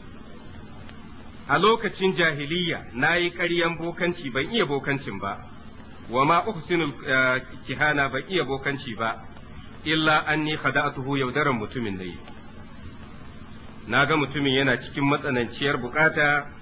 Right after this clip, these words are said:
yana bukatar boka, sai na wayance ni ma bokan ne. Na mai dabara,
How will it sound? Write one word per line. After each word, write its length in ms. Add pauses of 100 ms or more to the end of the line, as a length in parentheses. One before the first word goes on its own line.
(100)
yana 260
bukatar 500
boka, 380
sai 180
na 100
wayance 460
ni 120
ma 180
bokan 360
ne. 100 (1500)
Na 160
mai 160
dabara, 760